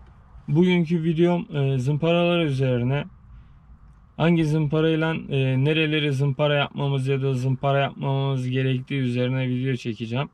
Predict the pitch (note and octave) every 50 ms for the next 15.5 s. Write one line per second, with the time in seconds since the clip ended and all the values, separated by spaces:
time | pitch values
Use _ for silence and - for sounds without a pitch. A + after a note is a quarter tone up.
0 | _ _ _ _ _ _ _ _ _ _ _ _ _ - - D3+ D#3+ E3 E3 E3+
1 | E3+ D3+ - - E3+ E3 E3+ E3 - - E3+ D#3+ D3+ D3+ D#3 D3 - D#3 D3 D3
2 | C#3+ C#3 C3+ C3 C3 B2+ C3 C3+ D#3 D#3+ D3+ C#3+ D3+ D#3+ D#3+ - - - - -
3 | - - - - - - - - - - - - _ _ - - C3+ C3+ D3 D#3+
4 | D#3+ D#3+ D3+ D3 D#3 D#3 D#3 C#3+ C3+ B2+ B2 A#2+ A#2+ A2 - - C3+ C3 C3 C3
5 | C3+ C#3 C#3 C#3 C3+ C3+ D3 C#3+ C3+ - - C3+ B2+ B2 A#2+ A#2 A2+ G#2 - -
6 | - B2 A#2+ A#2+ A#2+ B2 B2 B2 C3+ - - B2+ C3 B2+ B2 - - - C#3 C3+
7 | C3 B2 B2 B2 B2 A2 - B2+ A#2 A2+ G#2 G2 - - C3+ C3+ C3 C#3 C3+ C3+
8 | C#3 C#3 C#3 C#3+ C#3+ C#3 C#3 C3+ B2 A2 A2+ A#2 A#2+ B2+ C3 C3+ - C3+ C3+ C#3
9 | C3+ C3 B2 B2 A#2+ A#2+ A#2 - C#3 C3+ C3+ C3 C3 C3 B2+ A#2+ A2 G2+ - A#2+
10 | A#2 A#2 G#2 - - - C3 C3 - - _ _ _ _ _ _ _ _ _ _
11 | _ _ _ _ _ _ _ _ - - - _ _ _ _ _ _ - D3+ C#3+
12 | D#3 E3+ F3 E3 F3+ G#3 G#3 F#3+ - G#3+ G#3+ G3+ G3 G3 F#3 F3+ F3 E3+ E3 D#3+
13 | D3 C#3 D3+ C#3+ - D#3 D#3+ E3+ F3 F3 F3 F3 F3+ F3+ F3+ E3+ D3 D3 D3+ D#3
14 | D3+ C#3+ C3+ - C#3+ C3+ C3 B2 B2+ D#3 D#3+ - - F3 E3+ E3+ E3 D3 C#3 C3+
15 | D3 C#3 C#3 C3 B2 - - D#3 D#3+